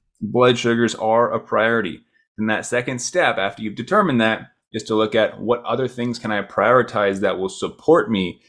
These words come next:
in making blood sugars a priority. Now, I know this sounds a little bit counterintuitive, right? Like, "Oh, if I have one priority, I have to go find other priorities to support that priority." So, so now I have multiple priorities? That goes against what you said, <laughs> right?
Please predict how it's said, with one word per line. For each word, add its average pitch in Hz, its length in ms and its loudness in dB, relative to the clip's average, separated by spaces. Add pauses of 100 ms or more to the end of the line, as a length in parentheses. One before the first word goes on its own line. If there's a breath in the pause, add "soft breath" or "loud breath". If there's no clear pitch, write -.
(120 soft breath)
in 101 220 4
making 101 420 2
blood 95 240 4
sugars 85 680 -6
a 92 40 -2
priority. - 520 0 (340 loud breath)
Now, 95 100 2
I 98 80 4
know 120 120 4
this 117 220 2
sounds 131 360 6
a 107 40 2
little 113 260 6
bit 104 320 2 (260)
counterintuitive, 120 640 -2
right? 95 220 0
Like, 95 160 -6
"Oh, 156 180 -6
if - 120 -14
I 120 100 0
have 120 160 -2
one 170 220 -2
priority, 107 440 -2
I 101 60 -4
have 110 220 -6
to 113 60 -6
go 110 160 2
find 113 360 -4
other 127 260 -2
priorities 98 580 -2
to - 100 -20
support - 420 -4
that 87 180 0
priority." 80 280 0
So, - 200 -6 (200 loud breath)
so - 120 -4
now 107 120 4
I 120 80 4
have 107 180 2
multiple 120 520 4
priorities? 185 540 2
That 156 180 -4
goes 170 220 -2
against 131 360 -4
what 135 100 0
you 170 100 -2
said, 151 460 2 (240)
<laughs> - 240 -14
right? 160 400 0